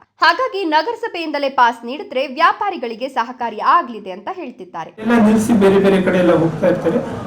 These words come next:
Speaker 2: ಹಾಗಾಗಿ ಇದರಿಂದ ಅವ್ರಿಗೇನು ತೊಂದ್ರೆ ಆಗೋ ಸಾಧ್ಯತೆಗಳು ಏನು ಇರೋದಿಲ್ಲ. ಒಂದು, ಅದಾದ ನಂತರ ಕೆಲ ವರ್ತಕರು ಹೇಳಿದ್ರು, "ಸರ್, ನಮ್ಮ ಓನ್ ವೆಹಿಕಲ್ ಇರ್ತವೆ, ಹಾಗಾಗಿ ನಮ್ಗೊಂದು ಅಥವಾ ಎರಡು ಪಾಸ್ ಕೊಡ್ಬೇಕಾಗುತ್ತೆ, ನಮ್ಮ ಸ್ವಂತ ವಾಹನಕ್ಕೆ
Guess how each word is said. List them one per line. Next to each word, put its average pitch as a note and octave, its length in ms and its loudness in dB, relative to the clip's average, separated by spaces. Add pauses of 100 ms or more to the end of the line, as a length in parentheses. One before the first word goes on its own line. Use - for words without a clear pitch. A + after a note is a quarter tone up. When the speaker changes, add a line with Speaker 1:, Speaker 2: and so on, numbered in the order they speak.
(120)
Speaker 2:
ಹಾಗಾಗಿ G#2+ 400 4
ಇದರಿಂದ G2+ 300 4
ಅವ್ರಿಗೇನು G3+ 380 6
ತೊಂದ್ರೆ F#3+ 340 2
ಆಗೋ F#3 400 4
ಸಾಧ್ಯತೆಗಳು E3+ 680 2
ಏನು E3+ 180 0
ಇರೋದಿಲ್ಲ. D#3 440 2
ಒಂದು, D3+ 340 0
ಅದಾದ G#3+ 340 2
ನಂತರ G#3 240 4
ಕೆಲ G3 180 2
ವರ್ತಕರು F#3 480 2
ಹೇಳಿದ್ರು, F3+ 300 4 (400)
"ಸರ್, G3+ 120 4
ನಮ್ಮ F#3 200 4
ಓನ್ G3+ 200 6
ವೆಹಿಕಲ್ F#3 320 4
ಇರ್ತವೆ, - 600 0
ಹಾಗಾಗಿ F3+ 440 4
ನಮ್ಗೊಂದು E3+ 800 2
ಅಥವಾ E3+ 160 0
ಎರಡು D#3+ 340 2
ಪಾಸ್ F3 240 2
ಕೊಡ್ಬೇಕಾಗುತ್ತೆ, D#3+ 720 0
ನಮ್ಮ D#3 200 -2
ಸ್ವಂತ E3+ 320 0
ವಾಹನಕ್ಕೆ D#3+ 840 0